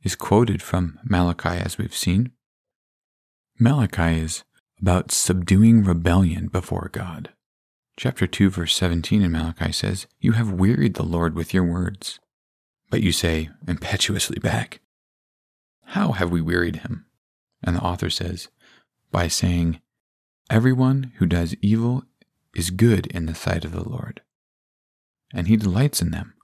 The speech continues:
or by asking, 'Where is the God of justice?'" So when we demand justice from God, we are being hypocritical because we then turn and do evil against him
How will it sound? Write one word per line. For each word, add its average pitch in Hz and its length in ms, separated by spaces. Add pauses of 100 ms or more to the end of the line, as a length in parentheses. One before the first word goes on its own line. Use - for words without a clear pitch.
(140)
or - 460 (360)
by 92 140
asking, 87 460 (200)
'Where 123 260
is 135 120
the 85 100
God 92 220
of 87 100
justice?'" - 640 (920)
So - 160
when 95 120
we 147 120
demand 92 420
justice 92 360
from 87 200
God, - 480 (500)
we 101 160
are 87 120
being 110 340
hypocritical 107 580
because 92 420
we 101 400
then 92 420
turn 92 580 (240)
and 92 160
do 98 240
evil 104 360
against 90 460
him - 280